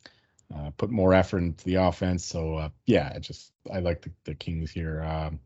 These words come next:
uh, in every way. I mean, the Blue Jackets, they, they can score. I mean, Liney's hot right now. Um,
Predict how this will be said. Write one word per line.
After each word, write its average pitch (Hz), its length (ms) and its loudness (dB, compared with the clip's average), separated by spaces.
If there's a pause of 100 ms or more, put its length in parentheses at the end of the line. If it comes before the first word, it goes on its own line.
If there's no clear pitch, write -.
(640)
uh, 82 80 -6
in 82 160 -4
every 87 160 0
way. 82 220 0
I 78 40 -2
mean, 95 140 2
the 98 60 2
Blue 110 180 8
Jackets, 107 440 8
they, 98 180 0 (100)
they - 80 -2
can 101 160 -2
score. 92 240 -2
I 92 40 4
mean, 92 180 2
Liney's 95 320 2
hot 90 180 2
right 87 160 0
now. 85 320 0 (500)
Um, 78 340 -6